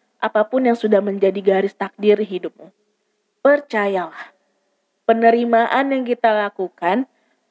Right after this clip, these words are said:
akan membawa dampak yang jauh lebih besar dan dia akan membawa keajaiban yang nggak pernah kita sangka dan nggak akan pernah kita bayangin sebelumnya. So,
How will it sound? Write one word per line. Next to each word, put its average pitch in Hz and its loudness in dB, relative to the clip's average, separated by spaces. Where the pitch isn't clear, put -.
akan 269 -2
membawa 262 4
dampak 233 -2
yang 226 -4
jauh 302 2
lebih 220 -6
besar 208 -8
dan 202 0
dia 277 2
akan 240 -4
membawa 220 2
keajaiban 220 2
yang 226 -4
nggak 214 -4
pernah 247 -2
kita 214 -6
sangka 190 -6
dan 226 2
nggak 220 2
akan 214 -4
pernah 196 -8
kita - -8
bayangin 196 0
sebelumnya. 185 -8
So, 202 2